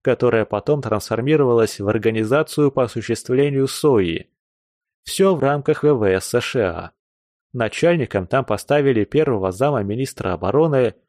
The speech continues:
Фрэнка Карлуччи, который напрямую подчинялся самому Каспару Вайнбергеру, пентагоновскому долгожителю. Но это всё было очень далеко, на другом побережье и очень недосягаемо для меня.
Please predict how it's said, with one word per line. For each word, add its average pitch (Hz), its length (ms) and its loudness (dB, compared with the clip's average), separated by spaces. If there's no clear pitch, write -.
Фрэнка 156 520 2
Карлуччи, 147 800 0
который 175 480 2
напрямую 156 580 2
подчинялся 143 760 0
самому 107 560 -2
Каспару 151 680 0
Вайнбергеру, 98 880 -2
пентагоновскому 151 880 0
долгожителю. 131 800 0
Но 175 240 2
это 139 240 4
всё 127 200 0
было 110 300 2
очень 117 360 0
далеко, 98 680 0
на 151 120 -2
другом 165 380 2
побережье 131 720 0
и 101 300 -8
очень 165 540 0
недосягаемо 135 840 0
для 95 200 -2
меня. 117 440 -4